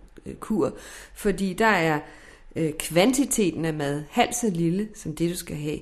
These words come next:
Og kvaliteten er tit utroligt dårlig. For hvis du kun må få tusind kalorier, du skulle have haft det dobbelte, så fokuserer du jo ikke på grønne salatblade og nyristet fisk eller noget. Du fokuserer på det,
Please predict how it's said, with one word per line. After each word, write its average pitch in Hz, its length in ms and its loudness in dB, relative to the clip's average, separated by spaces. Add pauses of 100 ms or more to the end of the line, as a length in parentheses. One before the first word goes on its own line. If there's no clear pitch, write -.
(260)
Og 160 160 -6
kvaliteten 185 680 2
er - 100 -8
tit - 300 -6
utroligt 165 540 -4
dårlig. 175 440 0
For 196 140 -4
hvis 180 180 -2
du 175 120 -6
kun 247 180 2
må 285 100 2
få 226 200 2
tusind 208 440 -4
kalorier, 156 400 0
du 160 120 -4
skulle 160 260 -2
have 151 80 -2
haft 175 220 -2
det 180 140 -8
dobbelte, 160 380 -2 (420)
så - 180 2
fokuserer 233 540 4
du 226 80 0
jo 202 100 4
ikke 202 180 2
på 233 60 -2
grønne 202 340 2
salatblade 185 920 0
og 156 60 -2
nyristet 190 560 0
fisk 196 420 0
eller 165 140 -2
noget. 160 240 0 (320)
Du 226 80 0
fokuserer 247 480 2
på 233 120 0
det, 240 320 4